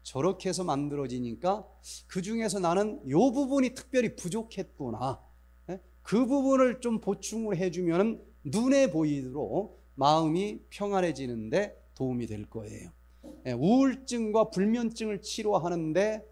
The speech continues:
아주 탁월한, 아, 이 비밀이 요 한 페이지에 담겨져 있습니다. 자, 세로토닌은 어디서 만들어지는지부터 좀 알아야 되지 않겠습니까? 세로토닌은 크게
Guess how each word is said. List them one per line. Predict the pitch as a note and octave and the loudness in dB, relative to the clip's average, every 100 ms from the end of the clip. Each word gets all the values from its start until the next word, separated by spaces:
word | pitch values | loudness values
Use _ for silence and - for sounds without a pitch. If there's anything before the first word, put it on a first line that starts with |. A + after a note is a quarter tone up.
| - - - | -20 -20 -16
아주 | - B2 F3 D3+ A2+ - - - - | -10 -4 -2 -2 -6 -14 -20 -20 -16
탁월한, | - C4 A3+ C4+ B3+ B3 A#3+ A3+ - _ - | -6 -4 4 8 8 6 2 -6 -14 _ -20
아, | - A#2+ | -14 -6
이 | C#3 E3 | -4 -4
비밀이 | - A3 A3 G3 F#3 A#3 A#3 - - D#3 | 0 2 2 2 0 -2 -6 -14 -8 -2
요 | D#3+ | 0
한 | A3+ A3+ | 0 -2
페이지에 | - E3+ D3+ B2 A#2 A#2+ F#3+ G3 - - | -4 -2 -2 -4 -6 -2 -2 -4 -14 -14
담겨져 | B2+ A#2+ A2 G2 | -10 -6 -6 -8
있습니다. | G#2+ G2+ - C#2 B2+ - - - - - - - | -10 -10 -12 -16 -18 -20 -20 -20 -20 -20 -20 -6
자, | C3 | -2
세로토닌은 | G#2+ - C4 C4+ C4 - G3+ E3+ F3 A2+ - - - - | 0 6 6 6 0 0 2 4 4 2 -4 -20 -20 0
어디서 | C#3 G3 C4+ B3 C4 | 6 6 6 4 4
만들어지는지부터 | G3+ A3 A3 A3+ G#3 G#3+ G3 F#3+ F#3 G3 F3+ | 4 2 0 0 2 -2 -2 -4 -4 -4 -2
좀 | F#3+ F3+ | -2 -2
알아야 | - D#3 G#3 G3+ | 2 4 6 4
되지 | F#3+ F3 | 0 0
않겠습니까? | D3 D3+ F3+ - F#3+ F3 G#2 G#2 F3 - - - - - | -2 -2 -4 -6 -8 -8 -8 -6 -8 -10 -20 -20 -20 -20
세로토닌은 | - G#3+ A#3+ A#3 - G#3 G3+ F#3 | -2 2 4 2 0 0 0 -2
크게 | - C4 A#3 B3 A#3 | -4 -2 0 0 -2